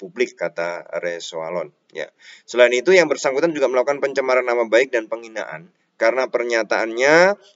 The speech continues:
tidak bisa mengukur diri, maka bicaranya selalu seperti nyaris kena ambeien, menyerang kehormatan, kredibilitas, dan integritas Puan Maharani. "Maka kami meminta Bapak Kapolres Dairi agar serius mengusut tuntas permasalahan ini," katanya.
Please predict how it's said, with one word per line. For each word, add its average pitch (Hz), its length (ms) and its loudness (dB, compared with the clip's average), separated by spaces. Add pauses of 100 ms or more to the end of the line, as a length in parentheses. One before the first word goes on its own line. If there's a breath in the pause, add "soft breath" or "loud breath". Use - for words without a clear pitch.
tidak 120 240 0
bisa 120 160 -6
mengukur 120 320 -4
diri, 143 320 -2
maka 123 240 -4
bicaranya 113 400 -2
selalu 104 400 -6
seperti 101 320 -12
nyaris 95 320 -6
kena 95 240 -10
ambeien, 117 480 -2 (240 soft breath)
menyerang 110 480 -4
kehormatan, 139 640 -2 (240)
kredibilitas, 110 800 -4
dan 104 160 -4
integritas 113 720 -4
Puan 147 320 2
Maharani. 98 480 -6
"Maka 101 240 -6
kami 120 160 -2
meminta 113 400 -4
Bapak 95 240 -4
Kapolres 101 400 -8
Dairi 110 320 -2
agar 95 240 -8
serius 143 400 -12
mengusut 104 480 -16
tuntas 110 400 -14
permasalahan 87 560 -12
ini," 147 240 -2
katanya. 78 480 -14